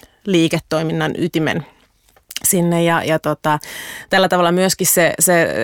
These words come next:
näkökanta siihen, että, että tota, esimerkiksi asiakaskokemuksen ympärillä, ö, ja, ja näin, että kehen meidän täytyy vaikuttaa, jotta me saadaan se paketti meidän putkeen, niin se ei olekaan enää se, joka allekirjoittaa siellä,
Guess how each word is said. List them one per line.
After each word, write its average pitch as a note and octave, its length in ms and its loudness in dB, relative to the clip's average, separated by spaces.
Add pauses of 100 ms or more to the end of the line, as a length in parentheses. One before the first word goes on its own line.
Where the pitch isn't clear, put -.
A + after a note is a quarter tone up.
näkökanta F#3 600 0
siihen, F3 420 0
että, D3+ 380 -4
että D#3+ 280 -4
tota, E3 340 -4
esimerkiksi E3 420 -2
asiakaskokemuksen D#3+ 920 -2
ympärillä, F2 360 -4
ö, F2 120 -6 (460)
ja, E3 280 -4
ja F#2 140 -6
näin, D#3 340 -2
että D#3+ 400 -6 (880)
kehen F#3+ 240 2
meidän E3+ 320 0
täytyy E3+ 560 -2
vaikuttaa, E3+ 720 -2 (260)
jotta D#3 280 -4
me C#3+ 100 -4
saadaan D3+ 360 0
se E3 80 -6
paketti D3+ 400 -4
meidän D#3+ 400 -2
putkeen, - 440 -8 (320)
niin - 100 -2
se F#3+ 80 2
ei F3 100 4
olekaan F3+ 260 0
enää E3+ 240 0
se, D#3 120 0 (880)
joka E3 340 0
allekirjoittaa E3+ 580 -2
siellä, D#3 300 0